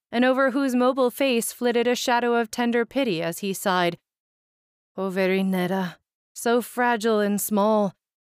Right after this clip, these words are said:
To think she had the force to plunge the knife into her breast. As well imagine a little bird flying down to pierce itself on an uplifted bayonet. Ay, women will do strange things,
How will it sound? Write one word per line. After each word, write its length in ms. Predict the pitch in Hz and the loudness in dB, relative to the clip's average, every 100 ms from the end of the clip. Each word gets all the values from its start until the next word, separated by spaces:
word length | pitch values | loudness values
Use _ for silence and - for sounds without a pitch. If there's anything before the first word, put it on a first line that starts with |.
| _ | _
To 100 | 254 | -6
think 280 | 294 285 262 | -2 -2 -2
she 180 | 285 | -2
had 200 | 247 262 | 0 0
the 60 | 233 | -2
force 440 | - 262 269 - | -2 -2 -2 -2
to 160 | - 254 - | -6 -10 -10
plunge 380 | 226 247 254 247 | -6 0 0 0
the 140 | 240 | -2
knife 360 | 240 233 254 196 | 0 0 -2 -2
into 280 | 226 220 233 | -2 0 0
her 120 | 226 | -2
breast. 600 | 202 208 262 240 - - - _ _ 254 | -2 -2 -2 -4 -6 -10 -16 _ _ -8
As 140 | 247 | -4
well 240 | 240 262 | 0 0
imagine 540 | 294 269 254 285 254 294 | 2 2 2 2 2 4
a 80 | 262 | 4
little 320 | 247 294 277 | 2 0 0
bird 400 | 208 277 320 226 | 0 2 0 0
flying 360 | 277 269 294 | 0 2 2
down 240 | 277 294 294 | 4 2 2
to 80 | 294 | 0
pierce 380 | - 277 311 | 0 -2 0
itself 400 | 320 254 285 302 | -2 0 0 2
on 140 | 294 294 | 2 2
an 100 | 302 | 4
uplifted 640 | 311 254 285 294 311 294 | 2 0 -2 -2 -2 -2
bayonet. 800 | 240 302 330 330 359 320 - - _ - | 0 2 2 2 2 -2 -4 -10 _ -14
Ay, 500 | - - 240 233 196 - | -6 -2 0 0 0 -6
women 400 | 233 254 240 240 | -2 -2 0 0
will 100 | 226 | -2
do 220 | 214 226 | -2 -6
strange 680 | 214 - 202 247 254 226 - | -8 -10 -4 0 2 2 0
things, 460 | - 226 214 202 | -2 0 0 0